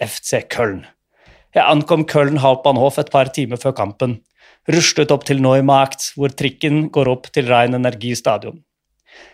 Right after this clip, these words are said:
I en sidegate til Neumarkt kom jeg over en liten fotballkneipe som heter Tibolds Eck. Hele kneipa var tapetsert med Köln-effekter og noen skjerf fra andre klubber.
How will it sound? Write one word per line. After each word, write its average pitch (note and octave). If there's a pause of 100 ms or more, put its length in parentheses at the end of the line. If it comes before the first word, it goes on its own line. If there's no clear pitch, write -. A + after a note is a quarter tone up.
(120)
I F3
en F3
sidegate C3+
til C#3
Neumarkt C#3+
kom D#3
jeg D3+
over C3+
en D3+
liten C#3+
fotballkneipe C#3 (300)
som F#3
heter D3+
Tibolds E3
Eck. - (500)
Hele D#3
kneipa D3+
var C3
tapetsert E3
med C#3
Köln-effekter B2+
og D#3+
noen F#3+
skjerf C3+
fra D#3
andre A#2
klubber. A#2